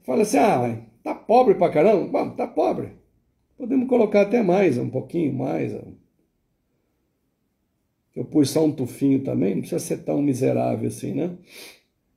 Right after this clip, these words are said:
Ó, colocar mais um tufinho. O nosso streamer ficar mais generoso um pouquinho.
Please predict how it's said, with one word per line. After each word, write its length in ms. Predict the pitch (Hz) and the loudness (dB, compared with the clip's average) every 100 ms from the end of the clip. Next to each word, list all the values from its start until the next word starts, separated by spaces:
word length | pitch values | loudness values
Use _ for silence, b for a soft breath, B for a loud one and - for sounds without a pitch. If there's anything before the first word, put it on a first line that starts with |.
| _ 170 | _ -12
Ó, 220 | 117 - _ _ _ _ _ _ _ _ _ _ | -12 -12 _ _ _ _ _ _ _ _ _ _
colocar 420 | 147 135 127 131 | -4 -2 0 0
mais 240 | 123 123 117 | 0 0 0
um 100 | 127 | -2
tufinho. 640 | 139 151 - 190 214 202 - _ _ _ _ _ _ _ _ _ _ _ _ _ _ _ _ _ _ - | -4 -8 -4 -2 -2 -4 -14 _ _ _ _ _ _ _ _ _ _ _ _ _ _ _ _ _ _ -4
O 40 | |
nosso 280 | 180 175 - | 0 0 0
streamer 400 | 139 - 160 160 | -6 -2 2 2
ficar 220 | 156 156 | 2 0
mais 240 | 147 147 131 | 2 2 2
generoso 680 | 143 143 135 131 131 120 120 | 2 2 2 2 2 2 -2
um 60 | |
pouquinho. 400 | 120 120 131 120 | -4 -6 -6 -10